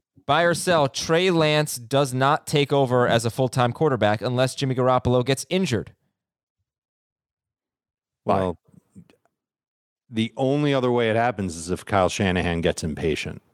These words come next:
Speaker 3: and doesn't like what Garoppolo's doing on the field. I'm gonna buy that.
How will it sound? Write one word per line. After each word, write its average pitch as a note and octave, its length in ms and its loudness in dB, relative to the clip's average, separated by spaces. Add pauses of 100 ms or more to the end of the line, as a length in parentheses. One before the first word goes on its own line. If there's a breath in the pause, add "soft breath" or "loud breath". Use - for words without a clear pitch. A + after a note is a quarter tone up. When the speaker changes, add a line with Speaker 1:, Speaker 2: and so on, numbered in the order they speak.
(600)
Speaker 3:
and G2 120 -4
doesn't F2 280 0
like E2 180 2
what F2 120 -4
Garoppolo's E2+ 520 0
doing F#2 280 2
on E2 100 -2
the D2+ 80 -8
field. C#2+ 480 -8 (1700)
I'm F3+ 280 2
gonna C4 160 2
buy G#3+ 280 2
that. D#2+ 300 -6